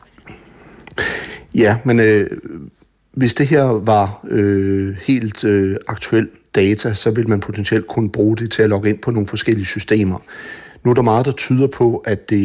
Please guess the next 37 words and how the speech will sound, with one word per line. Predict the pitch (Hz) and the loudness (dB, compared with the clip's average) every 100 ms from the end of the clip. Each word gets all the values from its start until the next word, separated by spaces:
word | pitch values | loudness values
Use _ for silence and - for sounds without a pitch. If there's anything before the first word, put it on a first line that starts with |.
| 107 | 0
er | 107 101 107 110 - - | -6 -8 -8 -10 -12 -4
en | 120 | 2
overvejende | 107 127 107 95 | 4 4 2 0
del | 117 101 | -4 -4
af | 101 | -4
historiske | 101 - 135 120 - 120 101 | -4 0 0 0 -2 -4 -2
data, | 107 98 104 113 104 - - - - | 0 0 -2 -6 -8 -14 -20 -20 -2
men | 113 104 | 0 2
det, | 120 | 2
man | 135 | 2
i | 104 | 2
hvert | 110 117 | 2 0
fald | 117 | -2
kan | 120 | -4
bruge | 107 113 120 | 0 2 2
det | 110 | 0
til, | 107 123 | -2 0
det | 104 | -2
er | 107 | -2
at | 110 | -2
få | 123 117 113 | 0 0 0
et | 107 - | -2 0
meget | 95 107 117 110 - | -2 0 -2 -4 -4
detaljeret | 117 113 110 110 - 113 | -2 2 4 4 2 -2
indblik | 135 135 113 - | -4 -2 -4 -2
i, | 117 - - | -4 -6 -4
hvordan | 113 - 98 113 107 | -2 0 0 0 -2
de | 127 117 | -2 0
applikationer, | 113 - 107 107 - 123 117 | -2 -2 -4 -2 -2 -2 -2
som | 107 107 | -2 0
Netcompany, | 101 - 107 117 110 98 | 0 0 -2 0 -2 0
de | 117 107 | 0 2
udvikler, | 110 110 107 95 | 2 2 0 -2
de | - 110 107 | 0 2 2
er | 98 92 92 113 | 2 0 -2 -4
sat | - 101 | -4 -2
op | 107 113 | -2 -2